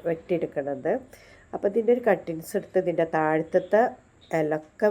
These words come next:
വെട്ടിക്കളഞ്ഞു ട്ടോ. വെട്ടിക്കളഞ്ഞ് ഇതുപോലെ നിർത്തി. ഇങ്ങനെ ഞാൻ ചെയ്യണത് നമ്മളെ മെലസ്റ്റോമ ചെടിയാണ്. അതിൻ്റെ സൈഡത്തെ കൊമ്പൊക്കെ വെട്ടിക്കളഞ്ഞു. വെട്ടിക്കളഞ്ഞതിന് ശേഷം അതിൽ നല്ല വളം ഉണ്ട് ട്ടോ.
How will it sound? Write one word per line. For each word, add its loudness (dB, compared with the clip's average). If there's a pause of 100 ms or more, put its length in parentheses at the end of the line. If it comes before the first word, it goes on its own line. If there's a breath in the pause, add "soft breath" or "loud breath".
വെട്ടിക്കളഞ്ഞു -4
ട്ടോ. 0 (600 loud breath)
വെട്ടിക്കളഞ്ഞ് 2
ഇതുപോലെ -2 (100)
നിർത്തി. -2 (260)
ഇങ്ങനെ -4 (100)
ഞാൻ 0 (140)
ചെയ്യണത് -2
നമ്മളെ -2 (100)
മെലസ്റ്റോമ 0 (140)
ചെടിയാണ്. -2 (380)
അതിൻ്റെ 0 (500 loud breath)
സൈഡത്തെ 4
കൊമ്പൊക്കെ 0
വെട്ടിക്കളഞ്ഞു. -2 (140)
വെട്ടിക്കളഞ്ഞതിന് -2
ശേഷം -6 (120)
അതിൽ -4 (120)
നല്ല -4 (140)
വളം -4
ഉണ്ട് -10
ട്ടോ. -6